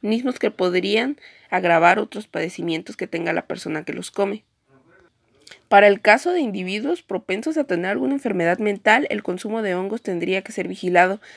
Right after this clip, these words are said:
Actualmente tienen un uso en psiquiatría y en enfermedades neuronales. Ahí ya se sabe que tienen una aplicación. Yo creo que no solamente en los hongos, sino en absolutamente todo lo que vayas a consumir fuera de las drogas y de todo.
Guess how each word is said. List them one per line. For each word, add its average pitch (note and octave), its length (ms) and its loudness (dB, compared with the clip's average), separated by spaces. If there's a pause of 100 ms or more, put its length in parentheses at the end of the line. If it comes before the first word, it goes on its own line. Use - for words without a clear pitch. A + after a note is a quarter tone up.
(100)
Actualmente A3 640 -2
tienen G#3+ 360 -4
un G#3 140 -4
uso A3 380 -8 (320)
en F3+ 220 0
psiquiatría F#3+ 760 -2 (240)
y E3 80 -2
en F3+ 100 0
enfermedades F3 600 -2
neuronales. F3+ 640 -2
Ahí F#3 200 0
ya F#3+ 140 -2
se A3+ 100 -6
sabe G3+ 240 -4
que G3 120 -6
tienen F#3+ 360 -4
una E3+ 200 -2
aplicación. F3+ 800 -6 (840)
Yo B3 180 -2
creo D#4+ 180 0
que G#4 220 4
no A3 160 0
solamente F4+ 500 0
en E4+ 120 6
los A3 260 0
hongos, E4+ 420 0
sino A#3 340 0
en E4 140 2
absolutamente C#4+ 760 -4
todo D4+ 320 -6
lo D4+ 140 0
que G3+ 100 -2
vayas G#3 320 -2
a A#3+ 80 -6
consumir F3+ 580 -6
fuera A3 280 -4
de G#3 80 -2
las D#3 260 -6
drogas G#3+ 640 -4
y G3 120 -6
de E3 120 -2
todo. D3+ 420 -2